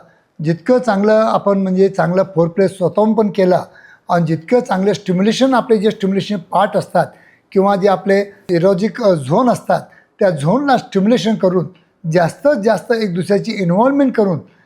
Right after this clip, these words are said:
जर आपण सेक्शुअल ॲक्ट केली तर ती सेक्शुअल ॲक्ट एकदम स्ट्रॉंग आणि चांगली होऊ शकते. तर मित्रांनो, तुम्ही पण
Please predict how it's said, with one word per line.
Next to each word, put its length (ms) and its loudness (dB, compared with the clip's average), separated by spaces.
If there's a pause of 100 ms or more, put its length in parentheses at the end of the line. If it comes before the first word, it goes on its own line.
(220)
जर 220 2
आपण 280 0
सेक्शुअल 440 -2
ॲक्ट 220 -2
केली 240 0 (440)
तर 60 4
ती 300 0
सेक्शुअल 460 0
ॲक्ट 240 0 (280)
एकदम 340 0
स्ट्रॉंग 500 -2
आणि 160 -2
चांगली 320 -2
होऊ 100 0
शकते. 360 -14 (200)
तर 40 0
मित्रांनो, 500 2 (300)
तुम्ही 180 4
पण 220 0